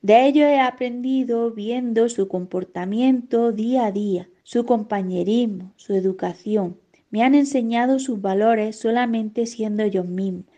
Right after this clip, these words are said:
Me han compartido su alegría, sus ganas de vivir, sus proyectos y sus ganas de hacer mucho más por ellos mismos,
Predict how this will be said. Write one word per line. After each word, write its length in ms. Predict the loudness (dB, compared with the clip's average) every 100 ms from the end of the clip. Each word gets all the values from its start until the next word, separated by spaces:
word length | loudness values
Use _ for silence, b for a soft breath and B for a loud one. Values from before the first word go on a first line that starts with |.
| b -4
Me 140 | 2
han 200 | 2 4
compartido 840 | 2 4 2 0 -2 -4 0 0
su 180 | -2 -4
alegría, 580 | -2 -2 -2 -2 -2 -4 B
sus 260 | -6 0 2
ganas 300 | 2 2 2
de 140 | 0
vivir, 500 | 0 0 0 -2 -4
sus 260 | -8 -6 -6
proyectos 840 | -2 0 4 4 2 -2 -6 -6 -8
y 120 | -8
sus 200 | -4 -2
ganas 320 | -2 -2 -2
de 60 | -4
hacer 480 | -4 -4 -4 -4 -10
mucho 380 | -8 -8 -4 -2
más 240 | 0 -4 -6
por 160 | -4 -2
ellos 260 | 0 0
mismos, 560 | 0 -2 -2 -2 -4